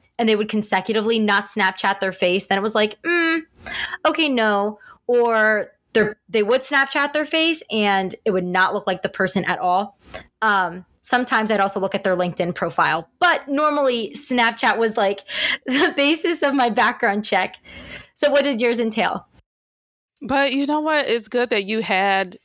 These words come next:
Speaker 2: you had something, right? You thought enough to
Speaker 1: Right.
Speaker 2: have something. And so mine, um, before I did the, you know, the paid subscription,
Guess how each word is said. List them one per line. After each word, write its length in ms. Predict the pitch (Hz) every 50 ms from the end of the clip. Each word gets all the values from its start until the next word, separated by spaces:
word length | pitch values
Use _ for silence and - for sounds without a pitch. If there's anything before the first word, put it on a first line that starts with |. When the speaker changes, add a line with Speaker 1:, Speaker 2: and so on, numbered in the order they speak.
| _ _
Speaker 2:
you 140 | - 202 233
had 180 | 262 247 226
something, 640 | - - - 202 208 233 - - 147 131 123 151 160 - - - - _ _
right? 280 | - 202 214 214 214 202
You 160 | 190 208 214
thought 180 | 202 220 202 208
enough 260 | 226 220 208 185 190 190
to 80 | 196
Speaker 1:
Right. 60 | 202 -
Speaker 2:
have 180 | - 147 -
something. 560 | - - - 180 185 202 - 160 139 139 160 - - - - - - -
And 180 | - 202 247 214
so 460 | - 208 202 202 196 190 190 190 196 - - - - - - - -
mine, 560 | 214 208 214 285 311 294 294 285 277 269 -
um, 520 | - 208 208 202 202 196 196 190 196 196 196
before 440 | 208 196 202 202 - - 254 311
I 140 | 349 254 220
did 640 | 208 190 202 196 196 196 196 196 196 190 185 190 - _ _ _ _ _ _ _
the, 440 | 196 196 208 202 196 196 196 185 - - _ _ -
you 160 | - 214 214
know, 140 | 196 190 180
the 80 | 185
paid 460 | 185 - - 208 208 196 202 202 180 - -
subscription, 840 | - - 180 - - - 202 202 202 - - 202 175 170 160 170